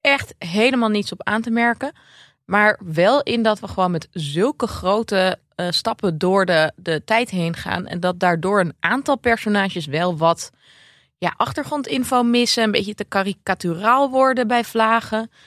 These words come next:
Dat vind ik wel jammer. En het is niet zo dat ik het daardoor nu niet leuk vind.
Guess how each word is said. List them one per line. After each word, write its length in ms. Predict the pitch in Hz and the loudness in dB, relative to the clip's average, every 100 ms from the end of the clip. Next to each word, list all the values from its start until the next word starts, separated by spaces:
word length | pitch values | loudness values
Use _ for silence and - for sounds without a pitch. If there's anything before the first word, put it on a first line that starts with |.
| _ _ | _ _
Dat 180 | 233 254 | -2 0
vind 140 | 247 | -2
ik 60 | 202 | 0
wel 140 | 196 | 2
jammer. 480 | 170 147 123 107 - - | 2 2 0 -2 -4 -4
En 160 | 202 | 0
het 140 | 214 208 | 0 -2
is 100 | 214 | 0
niet 280 | 208 277 - | 0 0 0
zo 140 | 233 | 0
dat 120 | 208 | 0
ik 100 | 208 | -2
het 100 | 180 | 0
daardoor 340 | 190 190 170 175 | 2 2 2 0
nu 120 | 170 | -2
niet 200 | 143 127 | -4 -6
leuk 380 | 147 151 226 - | 0 2 2 -2
vind. 220 | 302 | -4